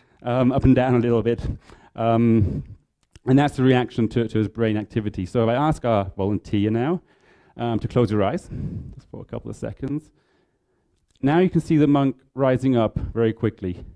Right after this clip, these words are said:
And that's the alpha activity suddenly shooting up. That's a healthy, normal reaction to when we close our eyes. So that's good. <laughs> So we go back, <laughs> go back to the screen here.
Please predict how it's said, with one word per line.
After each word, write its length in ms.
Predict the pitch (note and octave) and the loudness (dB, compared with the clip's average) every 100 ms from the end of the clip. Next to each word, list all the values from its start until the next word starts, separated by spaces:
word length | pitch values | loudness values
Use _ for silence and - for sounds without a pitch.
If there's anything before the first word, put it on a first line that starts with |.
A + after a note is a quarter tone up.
| - | -8
And 100 | B2 | -2
that's 180 | D3+ E3 | -2 0
the 100 | D#3 | 0
alpha 300 | D3 D3+ C3 | 2 0 0
activity 520 | A#2 - G#2 F#2+ G#2 | -2 -2 -2 -2 -6
suddenly 500 | G2+ B2 G#2+ G#2+ G2+ _ _ _ _ | -4 -4 0 0 -2 _ _ _ _
shooting 420 | - A#2+ - A#2 | -4 -4 -2 -2
up. 140 | G#2+ | -2
That's 240 | - A#2+ - | -2 -2 0
a 60 | |
healthy, 420 | A2 C3+ C3 - B2+ | 0 0 0 0 2
normal 380 | B2 B2+ B2 | 2 2 2
reaction 680 | A#2+ A#2 A2 - - G2 G#2 _ - | 2 0 -2 -8 -6 -4 -6 _ -12
to 80 | - | -2
when 100 | G2+ | -2
we 60 | G#2 | -2
close 320 | - G#2 G2 | 0 0 2
our 160 | G2+ | 0
eyes. 360 | A#2+ F2+ F2+ - - _ _ _ _ _ _ _ - | 0 -2 -8 -12 -20 _ _ _ _ _ _ _ -14
So 120 | - | -2
that's 160 | G2+ - | -2 0
good. 180 | B2 - | -2 0
<laughs> 600 | - - - - D3 - - - - - - - - _ _ _ - - | -2 -2 -4 -4 -6 -8 -18 -20 -18 -10 -8 -8 -16 _ _ _ -20 -18
So 140 | - B2+ | -4 0
we 140 | C3 | 2
go 120 | C#3 | 2
back, 240 | C3 D3 D3+ - - - | 2 2 0 -2 -6 -10
<laughs> 300 | - A#3 G3+ | -16 -14 -10
go 120 | A#2 | -2
back 180 | C3 B2+ | 0 0
to 80 | C3+ | -2
the 100 | A#2 | -4
screen 340 | - B2+ A#2+ A2+ | -4 -2 0 2
here. 260 | A2 G#2 | 0 -2